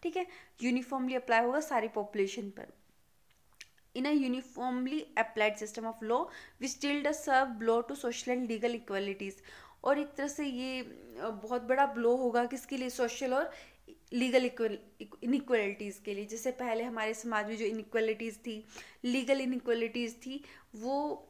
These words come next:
इस इक्वल लॉ के कारण, equality before law के कारण वो फेड होने लग जाएगी। While the judicial functions of caste panchayats were taken away, पहले जैसे कास्ट पंचायत जो होती थी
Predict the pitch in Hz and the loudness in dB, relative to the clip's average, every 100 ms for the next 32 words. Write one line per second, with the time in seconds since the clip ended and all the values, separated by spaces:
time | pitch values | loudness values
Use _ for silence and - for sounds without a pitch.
0 | - 277 - - - - _ _ _ _ | -8 -6 -4 -6 -8 -12 _ _ _ _
1 | 277 - 294 285 262 220 233 214 208 202 | -6 0 4 4 4 2 -2 0 2 2
2 | 220 233 226 226 226 240 226 - 226 220 | -2 0 4 4 2 -4 -6 -4 -2 0
3 | 220 226 247 233 208 233 277 - - - | 0 -2 -4 0 0 0 -6 -10 -20 -20
4 | 233 254 339 - - - 277 254 254 226 | -6 -2 -2 -4 -16 -4 0 2 0 -2
5 | 208 190 - 185 190 - - _ - - | -2 -4 -4 -4 -6 -14 -18 _ -20 -20
6 | - 233 262 285 269 269 277 - 294 262 | -18 2 4 4 -2 -2 -2 -2 -2 -2
7 | 240 240 262 254 262 - 240 214 226 247 | -2 -4 -6 -6 -6 -4 2 2 2 -4
8 | 247 226 214 214 226 220 214 214 220 220 | -4 0 -2 0 -2 -2 -4 -4 -2 -2
9 | 220 - 226 226 226 233 247 233 202 208 | -2 -6 -4 -4 -4 -6 -6 0 0 0
10 | 240 226 233 220 202 220 214 220 214 277 | -6 -2 0 0 0 -2 -4 -6 -8 -8
11 | 302 | -8